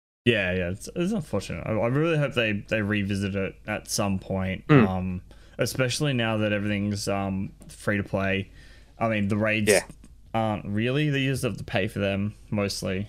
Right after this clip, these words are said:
Speaker 1: Um, it'd be good
Speaker 2: I
Speaker 1: to see
Speaker 2: think,
Speaker 1: them, like,
Speaker 2: I
Speaker 1: revisit
Speaker 2: think
Speaker 1: some kind of
Speaker 2: Vog's free
Speaker 1: system.
Speaker 2: to, free to play.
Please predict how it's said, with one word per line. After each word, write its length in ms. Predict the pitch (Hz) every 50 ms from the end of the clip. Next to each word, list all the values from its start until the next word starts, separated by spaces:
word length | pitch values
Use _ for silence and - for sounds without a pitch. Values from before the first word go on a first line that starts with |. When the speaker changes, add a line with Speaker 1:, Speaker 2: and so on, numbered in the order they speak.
| - -
Speaker 1:
Um, 500 | - 107 104 98 98 95 95 95 95 98 - - - - - - - - - - - - - - -
it'd 140 | - 110 104
be 60 | 113 113
good 60 | 175
Speaker 2:
I 40 | 196
Speaker 1:
to 60 | 202
see 160 | - - 98
Speaker 2:
think, 260 | 170 208 269 320 -
Speaker 1:
them, 80 | - - - 175
like, 80 | 180 180
Speaker 2:
I 20 | -
Speaker 1:
revisit 380 | 110 98 101 98 98 101 - -
Speaker 2:
think 140 | 294 330 -
Speaker 1:
some 120 | - -
kind 120 | 160 175
of 60 | 190 190 -
Speaker 2:
Vog's 140 | 143 - -
free 300 | - - - 165 156 143
Speaker 1:
system. 340 | 135 123 117 113 110 110 -
Speaker 2:
to, 100 | - - - - - -
free 220 | - - 131 120
to 100 | 117 110
play. 640 | 101 - - 120 107 107 104 98 92 92 90 87